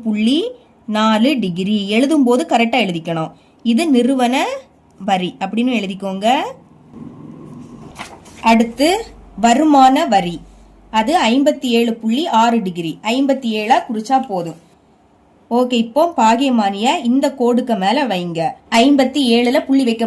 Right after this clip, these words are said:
போறோம். இங்க இருந்து ஆரம்பிக்கக்கூடிய ஜீரோவை பாருங்க. ஐம்பது இங்க இருக்கு. ஐம்பத்தி ஏழுனா ஐம்பதுக்கு அடுத்து இருக்கக்கூடிய இந்த சின்ன கோடுல ஏழாவது கோடுக்கு நேரா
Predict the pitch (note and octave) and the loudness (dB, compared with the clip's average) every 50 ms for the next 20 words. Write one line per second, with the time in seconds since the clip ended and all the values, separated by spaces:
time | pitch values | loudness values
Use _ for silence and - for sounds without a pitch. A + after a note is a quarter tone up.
0 | A3+ - G#3+ G#3+ A3+ C4 D#4 F4+ G4+ - - A#3 B3+ B3 C4+ C4+ C4 B3+ A#3+ A#3+ | -2 0 0 2 2 4 2 2 0 0 -2 -4 0 2 2 2 4 4 4 4
1 | A#3+ B3 B3 B3 A#3 A#3+ A3+ A#3+ A#3+ C4+ B3+ G#3+ A3 A#3+ B3 B3+ B3 B3 A#3+ B3 | 2 2 0 -2 -4 -4 -4 -2 0 0 0 0 0 0 0 0 0 0 0 2
2 | A#3 A#3 A3+ A3+ A#3 A#3 C4+ D#4 F#4 G4 - A#3 A#3 C4 C#4+ C#4 C4 C4+ C4 D#4+ | 2 2 2 0 0 0 0 0 0 0 -2 -2 -2 0 0 2 2 0 0 0
3 | C#4+ B3+ B3 A#3 A#3 G#3+ F#3+ F3+ - F#3 E3 D3 D3 F3+ A3 B3 C4+ C4 C4+ C4+ | -2 -2 0 0 0 0 -2 -4 -8 -10 -10 -8 -6 -4 -2 -2 0 0 -2 -2
4 | C4+ A#3+ A3+ A3 G#3+ G#3+ A3 A#3+ D4 F4 G#4+ B4 - - _ _ _ _ _ G#3+ | -2 -2 -2 -2 -2 -2 -2 0 0 0 -2 -4 -6 -14 _ _ _ _ _ -2
5 | A3 B3 C4+ C4+ C4+ B3+ C#4 C4 A#3+ A3 A3 A#3+ A#3 - C4+ A#3 A3+ A3+ G#3 - | 0 0 2 0 0 0 0 2 2 2 2 0 -2 -2 -4 -4 -4 -6 -8 -8
6 | A#3+ C4 D#4 C#4+ A3+ A3+ A3+ - C4 C4+ C#4 B3+ C4+ - A3+ G#3+ G3+ G3+ G#3+ C4 | -6 -6 -4 -4 -4 -4 -4 -2 -2 -2 -2 -2 -4 -4 -6 -4 -4 -2 0 0
7 | E4 F#4 B3+ A#3 A#3 B3 C#4 D#4 D#4+ D4+ C4 A3+ A3+ A3+ G#3+ G#3 G#3 A3 G#3+ G#3 | 0 0 0 0 2 2 2 2 2 0 0 -2 -2 -2 -4 -6 -8 -8 -8 -8
8 | G3 F#3+ G3 B3 | -6 -4 -2 -2